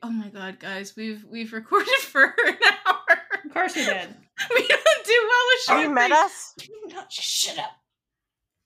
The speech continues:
Speaker 1: Everybody, the whole internet is used to me telling Bristol to shut up because of the Taylor Zoom thing. Um,
Speaker 3: Oh my gosh.
Speaker 1: let me get back to my notes real quick.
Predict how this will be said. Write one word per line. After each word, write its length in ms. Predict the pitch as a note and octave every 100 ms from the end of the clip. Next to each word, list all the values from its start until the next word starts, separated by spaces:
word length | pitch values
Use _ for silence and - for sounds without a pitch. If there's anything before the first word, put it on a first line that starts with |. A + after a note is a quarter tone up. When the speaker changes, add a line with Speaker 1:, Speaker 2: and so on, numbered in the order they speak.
| _ _ _
Speaker 1:
Everybody, 500 | C#4 D#4+ C#4+ D4+ B3+
the 120 | B3
whole 240 | C4+ G#4 B4+ F#4
internet 360 | D4+ D4 C4+
is 120 | B3 A#3
used 200 | C4 C4
to 60 |
me 220 | A#3+ A#3
telling 440 | A#3+ C4 A#3+ A#3+ A3+
Bristol 380 | A#3 A#3+ A3+ G3
to 80 | G#3+
shut 320 | - A3+ G3+
up 240 | - - _ _ _ _ _ _
because 280 | B3+ C#4 A3+
of 120 | A#3
the 120 | A3
Taylor 420 | A3 B3 G3+ G3 G3+
Zoom 360 | G#3+ G#3 G#3
thing. 460 | A3 G#3+ F#3 A#3+ B3+ _ _ - _ _ _ _
Um, 600 | A#3+ A3+ G#3+ G#3 G#3 G#3+
Speaker 3:
Oh 40 | F#3 F3
my 80 | E3
gosh. 380 | D#3+ _ _ _ _ A3+
Speaker 1:
let 80 | A3
me 80 |
get 180 | G#3 F3
back 180 | F#3+ G3+
to 120 | - F#3 -
my 100 | -
notes 300 | - - -
real 200 | - -
quick. 440 | _ G3 E3+ _